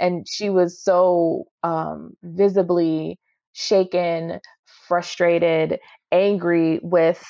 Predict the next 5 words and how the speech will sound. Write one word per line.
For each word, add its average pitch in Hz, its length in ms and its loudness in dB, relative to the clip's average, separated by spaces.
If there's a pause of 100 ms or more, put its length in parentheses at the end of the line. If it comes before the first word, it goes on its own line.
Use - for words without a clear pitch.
(140)
um, 165 500 -2 (160)
these 170 500 -2 (140)
Capitol 170 380 -2
Police 170 500 -4
for 160 520 -2